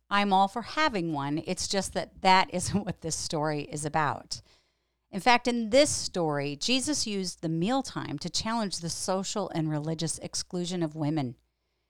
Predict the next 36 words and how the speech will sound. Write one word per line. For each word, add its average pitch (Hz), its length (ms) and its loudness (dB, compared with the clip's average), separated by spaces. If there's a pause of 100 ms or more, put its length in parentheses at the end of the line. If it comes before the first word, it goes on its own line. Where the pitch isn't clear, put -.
(240)
exclusion 285 540 0
of 240 80 0
women 190 300 0
in 156 240 2
male 165 320 4
spaces 156 680 -4
and 160 180 -4
places. - 600 -8 (440)
And 175 120 -8
so 196 120 -2
this 233 200 -2
is 226 120 -8
a 190 40 -6
huge, 185 880 -2
huge 170 480 -2
story 156 380 -2
for 131 180 -6
us 127 160 -4
women 135 320 -2
to - 120 -6
know 147 520 0
in 156 200 -2
light 143 240 0
of 127 180 -2 (100)
this - 300 -8 (240)
table 202 360 -2
culture 120 600 -4
of 139 160 -2
first - 360 -6
century. - 600 -8 (960)
So - 120 -10
how 302 240 2
did 381 140 2
I 226 160 6
get 170 380 -2
that 127 260 -2